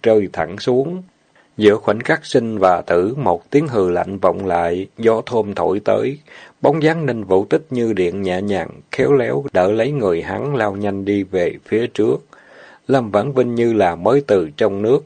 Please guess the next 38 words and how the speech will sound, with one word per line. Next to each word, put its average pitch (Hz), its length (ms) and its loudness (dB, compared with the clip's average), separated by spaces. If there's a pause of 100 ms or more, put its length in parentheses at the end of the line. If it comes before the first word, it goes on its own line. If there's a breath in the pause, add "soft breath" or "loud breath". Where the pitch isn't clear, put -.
vớt 135 260 2
lên, 101 340 0 (140)
mồ 110 300 2
hôi 104 240 4
ướt 123 260 4
sũng. 90 400 -4 (420 loud breath)
Đêm 127 200 2
nay 120 200 2
hắn 151 220 -6
sinh 120 240 -2
sinh 113 260 -2
tử - 280 0
tử 98 200 -2
mấy 143 200 -2
lần 92 280 0
hồi 87 280 0
hộp, 85 260 0 (160)
cũng 92 220 -2
hơi 107 340 -2
chút 139 260 -2
bị 85 160 -2
mất 120 300 -4
cảm 85 200 -4
giác 117 300 -4
rồi. 82 400 -2 (400 loud breath)
Chỉ 104 200 2
đơn 117 260 0
giản 92 260 -2
nhắm 139 220 -4
mắt 175 240 -4
lại 90 220 -2
mặc 92 260 -6
cho 110 160 2
Ninh 110 280 -4
tiên 110 220 -2
tử 101 280 -2
quăng 110 280 0
ném. 156 400 -4